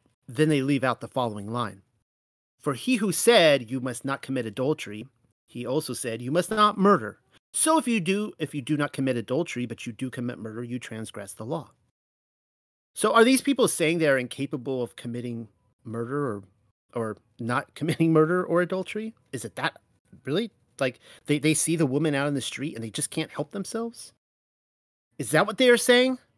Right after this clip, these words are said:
But it doesn't end there. Just keep reading. Verse thirteen. "Because of this, you must speak and do as those who will be judged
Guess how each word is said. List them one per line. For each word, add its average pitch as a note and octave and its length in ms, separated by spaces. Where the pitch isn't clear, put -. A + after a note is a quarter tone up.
But E3+ 120
it F3 100
doesn't G3 260
end E3 160
there. C#3+ 240
Just D3 240
keep - 240
reading. C#3+ 380
Verse C3 180
thirteen. D3+ 520
"Because B3 400
of A#3+ 140
this, G#3 400
you D3+ 120
must F#3+ 200
speak - 400
and C#3+ 220
do G#3+ 320
as D#3 200
those F3+ 360
who D#3+ 140
will C#3+ 260
be C3+ 320
judged E3 640